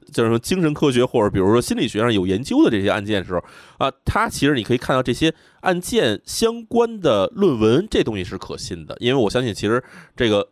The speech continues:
论文假如要是也是特别不可靠的话，那其实这个，这就，就不太好说了。对，这是一个。然后另外还有什么呢？就是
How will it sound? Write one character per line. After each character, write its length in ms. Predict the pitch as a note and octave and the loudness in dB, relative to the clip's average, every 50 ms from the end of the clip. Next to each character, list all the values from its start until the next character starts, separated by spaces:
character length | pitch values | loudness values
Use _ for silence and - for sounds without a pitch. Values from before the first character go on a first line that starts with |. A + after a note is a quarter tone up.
| _ - | _ -2
论 180 | G3+ F#3+ D#3 | 0 2 2
文 100 | C#3 F3 | 2 0
假 180 | A3+ G#3 D3+ A2+ A2 | 0 -2 0 0 2
如 60 | A#2 | 2
要 140 | C3 C3 B2+ | 2 2 0
是 220 | - - A#2+ A2+ | -2 -4 -4 -4
也 240 | G#2+ A2 A2+ G#2 F2+ | -2 -2 -2 -2 -2
是 100 | - D3 | -2 -2
特 120 | - - | 0 0
别 100 | F3+ E3 | 0 0
不 120 | D3+ D3+ C#3 | 0 0 -2
可 120 | - A2 | 0 -2
靠 180 | G2 - D3 C3 | -2 0 -2 -2
的 60 | A2+ | -2
话， 100 | - A#2 | -2 -2
那 100 | A#2 A2+ | -2 -2
其 180 | G2+ - - A#2 | -2 -2 -2 -2
实 60 | A#2+ | -2
这 200 | B2 - D3+ G#2+ | 0 0 -2 -2
个， 120 | F#2 G2 F2+ _ _ _ _ _ _ | -2 -4 -10 _ _ _ _ _ _
这 100 | - C3 | -10 -8
就， 160 | A#2 A#2+ A#2+ G#2 | -4 -2 -2 -2
就 120 | G#2 A2 | -2 -2
不 100 | - A2+ | -2 0
太 80 | C3 C3+ | -2 0
好 160 | - - - | 0 -2 -2
说 160 | A2+ A#2 B2+ | 0 0 0
了。 80 | - - _ _ - - - _ | -2 -4 _ _ -20 -20 -8 _
对， 160 | - A#2 - - _ _ _ | -2 -2 -2 -4 _ _ _
这 140 | - A#3+ G3+ | -2 0 0
是 120 | C#3+ G2+ | 2 0
一 40 | F2 | -2
个。 140 | D#2 D#2+ - - - - - - - _ | -2 -4 -6 -8 -12 -20 -20 -20 -10 _
然 100 | - E3 | -2 0
后 40 | A3 | 0
另 120 | C4+ D4+ | 2 2
外 180 | E4+ E4+ D4+ A#3 | 2 2 2 2
还 120 | F3 D#3 | 2 2
有 80 | D#3 D3 | 2 2
什 140 | B2 A#2+ G#2+ | 2 0 0
么 80 | A2+ | 0
呢？ 40 | A#2+ | 0
就 140 | B2 - D3 | 0 0 0
是 240 | - - A#2+ A2 | 0 0 0 -2